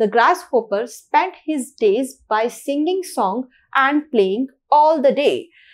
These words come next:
तो ग्रासहोपर अपने डेज को कैसे स्पेंड किया करता था? पूरा दिन गाना गाता रहता था और बजाता रहता था पूरा दिन,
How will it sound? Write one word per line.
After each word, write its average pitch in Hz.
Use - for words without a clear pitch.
तो 320
ग्रासहोपर 247
अपने 285
डेज 262
को 302
कैसे 302
स्पेंड 311
किया 311
करता 320
था? 359
पूरा 403
दिन 359
गाना 254
गाता 294
रहता 285
था 302
और 311
बजाता 226
रहता 202
था 285
पूरा 262
दिन, -